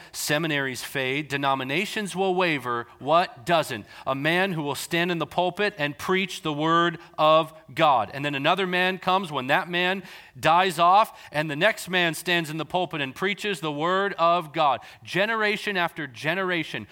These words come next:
one thing will work. It doesn't matter what changes in this world, doesn't matter what social media changes come,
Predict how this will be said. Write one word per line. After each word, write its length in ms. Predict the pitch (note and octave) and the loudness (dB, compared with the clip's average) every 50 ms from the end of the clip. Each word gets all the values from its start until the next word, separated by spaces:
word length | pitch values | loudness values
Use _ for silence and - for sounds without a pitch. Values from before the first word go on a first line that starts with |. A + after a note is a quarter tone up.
| - - - | -18 -20 -10
one 320 | A#2+ B2 D3+ F#3+ G#3 G3 | -2 0 2 2 2 0
thing 260 | - - F#3+ F#3+ F#3+ | -4 -4 -2 -2 -2
will 160 | F3+ F#3 F#3 E3+ | -2 -2 -2 0
work. 260 | E3 E3 C3 A#2 - | 0 0 -2 -2 -4
It 100 | C3 B2+ | -8 -6
doesn't 220 | D3+ D#3 D3 D3 | -6 -6 -4 -4
matter 220 | D3 D3+ D#3 D#3+ D#3+ | -2 -2 -2 -2 -4
what 160 | D3+ C#3+ - | -6 -10 -10
changes 380 | - - D#3 E3 D#3+ D#3+ D3+ | -8 -6 -6 -6 -6 -8 -8
in 80 | D#3+ D#3+ | -8 -8
this 180 | D#3 D3+ - - | -8 -8 -10 -8
world, 300 | D3+ D#3 E3 F3 F3 C#3+ | -8 -6 -6 -6 -6 -6
doesn't 180 | C3+ B2 C#3 | -10 -10 -6
matter 220 | C3+ C#3 C#3+ C#3 C3+ | -6 -4 -4 -4 -6
what 100 | B2 - | -10 -10
social 320 | - - C#3+ C3 - A#2+ | -8 -10 -10 -10 -10 -12
media 320 | A2 A#2+ C#3 D#3 E3 E3+ | -10 -8 -8 -6 -6 -6
changes 460 | D#3+ E3 - E3 D#3+ D#3 D#3 D#3+ - - | -6 -6 -8 -8 -8 -6 -8 -10 -10 -6
come, 280 | - E3+ E3 E3+ E3 | -4 -2 -2 -2 -4